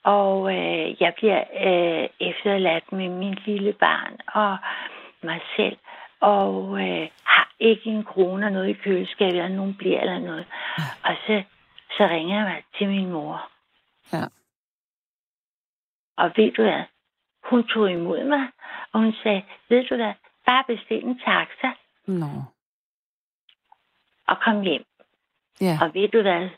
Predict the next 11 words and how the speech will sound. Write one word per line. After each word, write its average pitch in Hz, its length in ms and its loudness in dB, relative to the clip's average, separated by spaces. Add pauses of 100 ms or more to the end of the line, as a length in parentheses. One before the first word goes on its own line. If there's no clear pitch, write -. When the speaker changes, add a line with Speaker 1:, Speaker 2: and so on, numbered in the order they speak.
(280)
Speaker 1:
Jeg 190 160 0
mødte 190 280 -2 (160)
taxaen. 277 580 -2 (760)
Speaker 2:
Din 254 180 6
næste 240 280 2
mand? 220 240 4 (200)
Speaker 1:
En 190 240 -10 (340)
kvinde. 247 680 8 (180)
Speaker 2:
En 220 120 6
kvinde? 359 400 6 (420)
Ja. 196 200 8